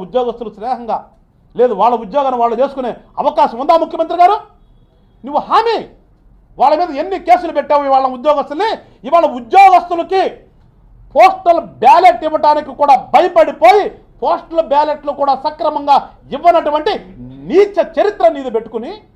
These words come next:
నాకు నీతి ఉంది, సంస్కారం ఉందని నువ్వు మాట్లాడతావా? సభలకు వచ్చేసి ప్రతిపక్షాలను ఎద్దేవా చేస్తావా? నీ మేనిఫెస్టోనే ముఖ్యమంత్రి గారు, నీ మేనిఫెస్టోనే ప్రజలకు చెప్తున్నాను. మీరు కూడా ఎక్కడైనా చూస్తే కనుక ఒకసారి సమాధానం చెప్పాలి. తొంభై తొమ్మిది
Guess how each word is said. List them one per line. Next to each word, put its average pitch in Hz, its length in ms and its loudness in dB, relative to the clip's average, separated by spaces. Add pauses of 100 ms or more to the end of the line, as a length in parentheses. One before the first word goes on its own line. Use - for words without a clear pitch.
(480)
నాకు 190 160 -12 (120)
నీతి 254 260 -14
ఉంది, 220 200 -8 (400)
సంస్కారం 214 420 -6
ఉందని 254 180 -10
నువ్వు 233 160 -8
మాట్లాడతావా? 147 440 -4 (640)
సభలకు 254 320 -2
వచ్చేసి 254 280 -8 (460)
ప్రతిపక్షాలను 285 580 -4
ఎద్దేవా 262 280 0
చేస్తావా? 190 300 0 (420)
నీ 269 140 -6
మేనిఫెస్టోనే 359 480 4 (100)
ముఖ్యమంత్రి 349 380 -2
గారు, 349 160 8 (1300)
నీ 247 140 -6
మేనిఫెస్టోనే 320 500 2
ప్రజలకు 320 320 -2
చెప్తున్నాను. 311 400 0
మీరు 330 160 -6
కూడా 320 120 0
ఎక్కడైనా 302 300 -6
చూస్తే 370 280 -8
కనుక 311 140 -2 (260)
ఒకసారి 285 320 -2
సమాధానం 311 360 2
చెప్పాలి. 220 260 -2 (420)
తొంభై 277 220 -2 (100)
తొమ్మిది 285 200 -6